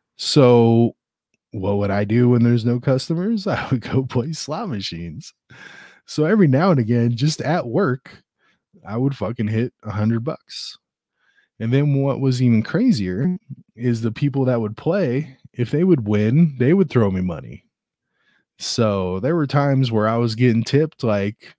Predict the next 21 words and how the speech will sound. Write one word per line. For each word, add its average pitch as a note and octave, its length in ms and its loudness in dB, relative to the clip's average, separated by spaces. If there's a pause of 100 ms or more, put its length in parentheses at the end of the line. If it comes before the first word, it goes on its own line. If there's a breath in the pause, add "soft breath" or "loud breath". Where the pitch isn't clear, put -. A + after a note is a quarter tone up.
(160)
a - 80 -4
hundred A#2+ 340 4
to A#2 100 2
two B2 200 2
hundred A2+ 180 2
dollars A#2 420 2
a G#2 60 -2
night A#2+ 300 0
because G2 280 -6
these G#2+ 220 -4
dudes A2 260 2
just G#2+ 200 -4
kept A2+ 200 -2
getting, G#2+ 640 -2
you A2+ 140 0
know, G#2 280 -2 (380 loud breath)
hitting A2+ 300 0
Keno G2+ 720 0 (200)
jackpots F#2+ 640 -4
and F#2+ 140 -4
shit. F#2 340 -8